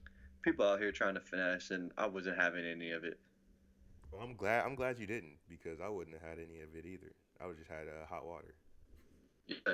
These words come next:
Speaker 1: we had hot water. I'd be like, "Go ahead, fill up some hot water on this hundred degree day."
Speaker 2: <laughs> Hey, man, there's funny, like, there's a funny story. Uh, me and my friend went to a Japanese restaurant one time, and, like, uh, you know, I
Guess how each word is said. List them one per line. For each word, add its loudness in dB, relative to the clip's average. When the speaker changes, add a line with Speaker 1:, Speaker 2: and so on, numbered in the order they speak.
Speaker 1:
we 2
had 4
hot 0
water. 2
I'd -2
be 0
like, 2
"Go 4
ahead, 2
fill 4
up 0
some -2
hot 4
water 6
on -2
this -2
hundred 2
degree 4
day." 4
Speaker 2:
<laughs> -10
Hey, 0
man, -2
there's 0
funny, -4
like, -6
there's -4
a -16
funny -8
story. -10
Uh, -10
me -10
and -8
my -6
friend -6
went -10
to -6
a -8
Japanese -10
restaurant -10
one -14
time, -12
and, -10
like, -12
uh, -16
you -18
know, -18
I -10